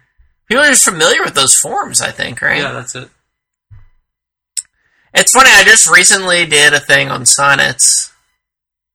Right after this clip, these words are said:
Speaker 1: Not on purpose. I was trying to give my students a bunch of second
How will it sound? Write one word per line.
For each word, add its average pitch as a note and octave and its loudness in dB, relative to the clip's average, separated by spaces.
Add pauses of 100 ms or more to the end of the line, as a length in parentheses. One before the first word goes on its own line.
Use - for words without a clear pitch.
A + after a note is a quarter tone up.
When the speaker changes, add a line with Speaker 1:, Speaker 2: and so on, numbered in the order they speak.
(880)
Speaker 1:
Not - 4
on F#3 0
purpose. - 2 (1300)
I D3 4
was D3 2 (360)
trying D#3 2
to C3+ -4
give C#3 -4
my D3+ -6
students C#3 -4
a C3 -8
bunch B2+ -2
of B2+ -4 (600)
second C#3+ 0